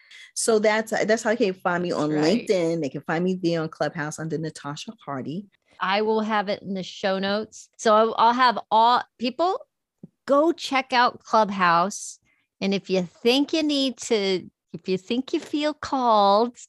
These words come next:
Speaker 2: to moderate a room, you definitely need to go find Miss Natasha Hardee, and she can teach you all the ins and outs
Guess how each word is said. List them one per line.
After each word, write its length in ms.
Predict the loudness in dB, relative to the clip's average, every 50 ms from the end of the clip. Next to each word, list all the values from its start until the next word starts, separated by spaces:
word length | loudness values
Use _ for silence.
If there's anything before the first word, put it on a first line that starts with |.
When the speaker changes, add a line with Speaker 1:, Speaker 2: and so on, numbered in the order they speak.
| _ -8
Speaker 2:
to 100 | -4 -2
moderate 560 | -2 0 0 0 0 0 0 0 0 0 0
a 60 | 0
room, 560 | -2 0 2 2 4 4 4 2 2 2 0 -2 -4 -10 -20 -14 -8
you 220 | -4 -4 -4 -4 0
definitely 640 | 2 2 2 2 0 -2 -2 -2 -2 0 0 0
need 160 | 0 0 0 0
to 80 | 0
go 240 | 2 2 2 0 0
find 360 | -2 -4 -4 -4 -2 -4 -4
Miss 220 | -4 -6 -6 -6 -8
Natasha 500 | -6 -2 0 0 0 0 0 -2 -6 -4
Hardee, 720 | 0 2 2 4 4 4 2 2 0 0 -2 -2 -4 -6 -4
and 260 | -2 -2 -2 -2 -4
she 760 | -6 -8 -10 -6 -2 0 2 2 4 4 4 4 2 0 -2 _
can 240 | -6 -4 -4 -2 -4
teach 340 | -6 -6 -8 -8 -8 -6 -4
you 120 | -2 0
all 240 | 0 2 0 0 -2
the 260 | -2 -4 -4 -2 -2
ins 260 | -2 -2 -2 -4 -4
and 120 | -4 -4 -2
outs 580 | 0 0 2 2 0 0 -2 -4 -8 -14 -12